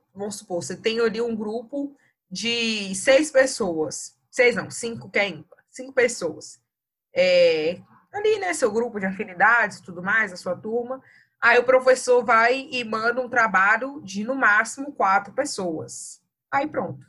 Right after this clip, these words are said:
acabou. Já começa ali o climão, quem é que vai ficar de fora, quem é que vai sobrar, quem é que vai ter que fazer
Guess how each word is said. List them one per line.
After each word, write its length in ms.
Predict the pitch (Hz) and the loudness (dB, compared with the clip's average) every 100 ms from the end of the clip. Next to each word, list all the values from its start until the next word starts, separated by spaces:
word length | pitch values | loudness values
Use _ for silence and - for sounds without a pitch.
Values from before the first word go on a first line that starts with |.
| _ _ _ _ _ | _ _ _ _ _
acabou. 340 | 214 190 156 | -2 -2 -4
Já 180 | 151 170 | -4 -8
começa 560 | - 190 180 190 190 185 | -6 -4 0 0 -2 -4
ali 160 | 175 | -4
o 80 | 170 | -8
climão, 920 | - 160 165 196 214 214 214 214 202 - _ _ | -8 -10 -4 -2 0 2 0 -2 -6 -16 _ _
quem 180 | 208 202 | -4 -2
é 80 | 196 | -2
que 80 | 185 | -2
vai 140 | 180 | -2
ficar 200 | - 170 | 0 -2
de 140 | - | -4
fora, 480 | - 220 214 214 202 | -4 0 2 2 0
quem 180 | 208 190 | -2 -4
é 60 | 190 | -4
que 100 | 180 | -4
vai 140 | 165 | -4
sobrar, 640 | - 160 175 214 214 208 | -6 -4 2 4 4 2
quem 180 | 220 190 | -2 -8
é 40 | |
que 100 | 185 | -10
vai 160 | 180 185 | -8 -6
ter 140 | 175 | -8
que 120 | 156 - | -14 -10
fazer 500 | 165 156 165 160 | -8 -8 -8 -10